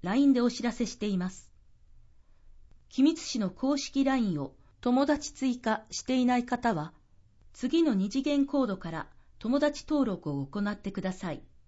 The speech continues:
キューアールコードがあります。君津市からのお知らせが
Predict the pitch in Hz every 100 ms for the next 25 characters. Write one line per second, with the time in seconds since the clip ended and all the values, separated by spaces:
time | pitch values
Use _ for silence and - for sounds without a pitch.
0 | - - - - - - - - - -
1 | - 269 294 302 302 285 285 277 185 156
2 | 147 156 147 139 - - - - - -
3 | - - - - - - - - - -
4 | - 269 339 339 - - 214 196 156 156
5 | 214 202 185 180 151